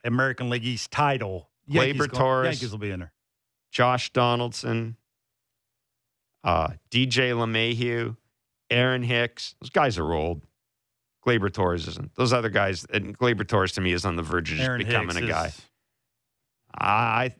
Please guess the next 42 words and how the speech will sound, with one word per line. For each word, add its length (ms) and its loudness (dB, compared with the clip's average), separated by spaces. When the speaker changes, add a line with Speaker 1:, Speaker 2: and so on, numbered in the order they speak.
Speaker 2:
I, 140 2
I, 240 2
I, 160 2
I, 80 -4
I 40 2
think 240 -2
the 100 2
Yankees 540 0
are, 320 0
if 120 -10
the 100 0
Yankees 340 -2
don't 260 0
do 140 0
it 100 -2
this 200 -2
year, 120 2
I 100 2
think, 240 -4
I 120 0
think 220 -2
they're 440 0
Speaker 1:
That 200 2
might 180 2
Speaker 2:
they're 140 2
Speaker 1:
be 60 0
Speaker 2:
set 220 2
Speaker 1:
the 0 -
Speaker 2:
for 80 -2
a 40 -4
down 80 0
Speaker 1:
organization 520 0
that 140 0
Speaker 2:
year. 80 0
Speaker 1:
overhauls. 600 -4
Gets 220 -2
rid 160 2
of 60 -2
your 80 2
Speaker 2:
Absolutely. 280 2
Speaker 1:
manager, 380 -2
your 260 -8